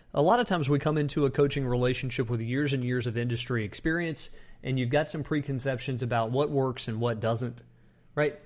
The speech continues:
If you've been in the business ten or twenty or thirty years, you've got in your mind some things that,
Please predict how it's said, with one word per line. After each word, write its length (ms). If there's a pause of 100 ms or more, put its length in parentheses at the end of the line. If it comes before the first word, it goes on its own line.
(160)
If 80
you've 120
been 100
in 60
the 80
business 260
ten 320
or 60
twenty 420
or 80
thirty 320
years, 400 (320)
you've 180
got 180
in 80
your 140
mind 320
some 140
things 260
that, 300